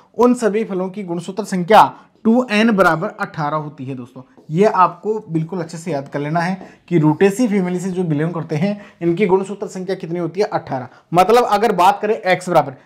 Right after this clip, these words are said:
तो एक्स बराबर इनकी गुणसूत्र संख्या होती है दोस्तों नाइन। आगे बात करते हैं अपन इसके फल के प्रकार का। तो जहां तक बात आती है नींबू वर्गीय फलों के प्रकार की, तो इनका फल का प्रकार होगा दोस्तों हेस्पेरिडियम।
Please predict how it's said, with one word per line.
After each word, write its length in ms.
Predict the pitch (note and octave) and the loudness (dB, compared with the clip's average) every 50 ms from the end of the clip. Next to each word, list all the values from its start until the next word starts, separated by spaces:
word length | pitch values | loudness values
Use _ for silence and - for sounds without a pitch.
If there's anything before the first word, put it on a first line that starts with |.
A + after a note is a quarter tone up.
| _ _ | _ _
तो 160 | - G3 - - | -8 -8 -4 2
एक्स 280 | G#3 G#3+ A#3 A3+ - A#3 | 2 2 2 2 0 -2
बराबर 280 | A3+ A#3+ A3+ G#3+ A3 A#3 | 0 2 2 2 0 -2
इनकी 280 | A3+ A3+ G#3 A3 A#3+ | -4 -6 -8 -8 -8
गुणसूत्र 380 | G#3+ A3 G#3 G3+ - G3 - G3 | -6 -6 -6 -8 -8 -12 -14 -14
संख्या 280 | F3+ G3 G3 F#3 G3+ | -14 -12 -10 -8 -6
होती 200 | F#3+ E3+ D#3+ F3 | -6 -6 -6 -6
है 60 | F#3+ F#3 | -6 -6
दोस्तों 560 | F3 E3+ E3 - A#3+ C#4 D4 - - - _ _ D#3 D#3 | -6 -6 0 2 4 4 2 0 -6 -20 _ _ -4 0
नाइन। 400 | D#3 D#3 D#3 D3 C#3 B2+ A#2 A2 - _ - - _ _ - | 2 2 2 2 0 -4 -8 -10 -14 _ -20 -20 _ _ 6
आगे 280 | F#3+ F#3+ G#3 G#3 C4+ | 8 8 8 8 6
बात 200 | B3+ B3 B3 A#3+ | 6 4 2 0
करते 240 | - A3+ G3+ - - | -2 -4 -6 -4 -4
हैं 140 | G#3+ G#3+ A#3 | -4 -2 -2
अपन 420 | G#3 F3+ D#3+ G3 F#3+ E3 D3 E3 - - - - _ _ | -2 -2 0 0 -2 -2 -2 -6 -14 -18 -20 -20 _ _
इसके 220 | - G3 - - C4 | -10 -8 -2 0 0
फल 260 | C4 - G#3+ G#3 G#3 | 0 2 2 2 2
के 140 | G3+ A3 A#3 | 2 0 -4
प्रकार 380 | A3+ - F3 C#3+ C#3+ B2 A#2+ | -4 -4 -6 -6 -6 -8 -8
का। 280 | B2+ - - B2+ - _ _ _ | -10 -14 -18 -20 -20 _ _ _
तो 80 | G3+ F#3 | -4 -2
जहां 280 | D#3 F3 F#3+ G#3+ B3+ | 0 2 4 4 4
तक 120 | A#3+ C4+ B3 | 4 2 0
बात 300 | A3+ F#3 G3 A3 A3 A#3 | 4 4 4 6 6 4
आती 220 | A3 A3+ A#3+ A3+ | 2 0 -2 -6
है 80 | A#3 A#3 | -4 -4
नींबू 280 | A3 G#3 G3+ G3 G#3 | -4 -4 -2 -2 0
वर्गीय 300 | G3+ G3+ F#3+ F#3+ G#3+ A#3 | 2 2 2 2 0 -2
फलों 220 | A3+ A3 F#3+ F#3+ F#3 | -2 -2 -6 -8 -8
के 100 | F#3 G#3+ | -8 -8
प्रकार 360 | G#3+ G3 D#3+ - C#3 B2+ B2 | -8 -8 -10 -10 -12 -14 -14
की, 220 | B2 - C3 C3 - _ _ _ _ - | -16 -18 -20 -20 -20 _ _ _ _ 4
तो 200 | A3 A#3+ - - | 4 4 4 2
इनका 380 | A3 A#3 A#3 G3+ F#3 C4+ C4+ C4 | -2 -2 -2 2 4 4 4 4
फल 200 | B3+ A#3 A3 A3+ | 4 0 -2 0
का 120 | G#3+ A#3+ | 0 0
प्रकार 340 | A3+ A#3 G#3+ G3+ G3+ G3+ G3 | -2 -2 -4 -6 -6 -4 -4
होगा 220 | F#3 F3+ F3 F#3+ | -4 -4 -6 -4
दोस्तों 360 | F3 E3 E3 E3 E3 A3 A#3 A#3 A#3 - - _ _ - | -4 -4 -6 -2 0 0 0 0 -2 -8 -20 _ _ 0
हेस्पेरिडियम। 840 | E3 E3+ F3+ F3+ F3+ - F#3+ E3+ D#3 D3 C3+ C#3 C3 B2+ A#2+ B2 | 2 2 2 0 -2 -2 -2 -2 -2 -2 -2 -4 -6 -6 -8 -10